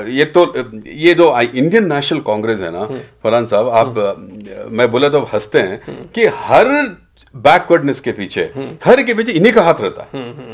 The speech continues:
Speaker 2: हम्म।
Speaker 1: इनके हाथ में इतनी, इतने दिन लगाम दिए थे।
Speaker 2: हम्म।
Speaker 1: ये लोग कश्मीर में, जैसा आप बोले, डेवलप करना था,
Speaker 2: हम्म।
Speaker 1: इंडस्ट्रीज नहीं गए,
Speaker 2: हम्म।
Speaker 1: फलाना नहीं गए, अब
Speaker 2: कुछ
Speaker 1: अपने
Speaker 2: अपने
Speaker 1: करें।
Speaker 2: बच्चों को लंदन में पढ़ाते हैं,
Speaker 1: हम्म।
Speaker 2: उनके बच्चे यूएस में पढ़ते हैं।
Speaker 1: हाँ।
Speaker 2: कश्मीर का कोई बच्चा जो गरीब है,
Speaker 1: हम्म।
Speaker 2: उनके लिए एक स्कूल आपने नहीं खोला।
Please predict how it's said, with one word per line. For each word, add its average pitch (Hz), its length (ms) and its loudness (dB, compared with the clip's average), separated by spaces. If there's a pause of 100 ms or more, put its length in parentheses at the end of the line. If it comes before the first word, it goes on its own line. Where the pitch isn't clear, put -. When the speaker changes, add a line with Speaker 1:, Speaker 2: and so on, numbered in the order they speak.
Speaker 2:
हम्म। 139 280 -2
Speaker 1:
इनके 233 180 4
हाथ 165 260 2
में 214 120 2
इतनी, 185 240 0
इतने 170 360 -4
दिन 165 140 2
लगाम 131 320 2
दिए 107 180 -4
थे। 87 160 -8
Speaker 2:
हम्म। - 420 -8
Speaker 1:
ये 233 60 8
लोग 277 400 -2
कश्मीर 214 340 -2
में, 220 140 0
जैसा 190 200 2
आप 160 120 4
बोले, 160 200 2
डेवलप 254 380 4
करना 247 200 4
था, 208 140 0
Speaker 2:
हम्म। - 140 -4
Speaker 1:
इंडस्ट्रीज 185 480 -2
नहीं 190 160 6
गए, 165 200 6
Speaker 2:
हम्म। 156 100 6
Speaker 1:
फलाना 220 400 4
नहीं 196 200 0
गए, 165 300 2
अब - 360 -2
Speaker 2:
कुछ - 20 4
Speaker 1:
अपने 269 120 6
Speaker 2:
अपने 277 140 4
Speaker 1:
करें। 262 140 6
Speaker 2:
बच्चों 233 320 4
को 240 120 4
लंदन 170 300 4
में 180 120 2
पढ़ाते 160 360 4
हैं, 160 240 -2
Speaker 1:
हम्म। 190 300 0
Speaker 2:
उनके 196 200 6
बच्चे 196 280 2
यूएस 170 340 4
में 180 100 2
पढ़ते 160 260 0
हैं। 156 60 -2
Speaker 1:
हाँ। 113 300 -4
Speaker 2:
कश्मीर 214 420 0
का 269 120 4
कोई 220 300 6
बच्चा 151 400 -2 (180)
जो 180 180 4
गरीब 170 400 4
है, 117 180 -6 (120)
Speaker 1:
हम्म। 110 140 -6
Speaker 2:
उनके 175 220 0
लिए 202 100 6
एक 185 140 0
स्कूल 175 240 2
आपने 160 260 2
नहीं 151 140 -2
खोला। 143 300 -6